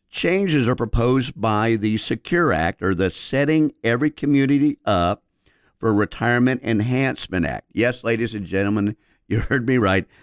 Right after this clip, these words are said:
That's the whole name. Secure stands for Setting Every Community Up for Retirement Enhancement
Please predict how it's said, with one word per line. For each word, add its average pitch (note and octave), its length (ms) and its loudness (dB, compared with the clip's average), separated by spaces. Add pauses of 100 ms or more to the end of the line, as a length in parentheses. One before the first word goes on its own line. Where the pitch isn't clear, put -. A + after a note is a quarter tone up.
(140)
That's C#3+ 260 0
the C3 140 0
whole A#2+ 280 2
name. D#2 300 -2
Secure C#3 640 0
stands A2+ 420 -4
for D#2+ 300 -4 (240)
Setting A#2 640 -2 (100)
Every D#3+ 300 0
Community D#3+ 840 -2
Up F2+ 380 -2 (680)
for G2+ 160 0
Retirement B2 680 0 (160)
Enhancement G#2+ 920 -4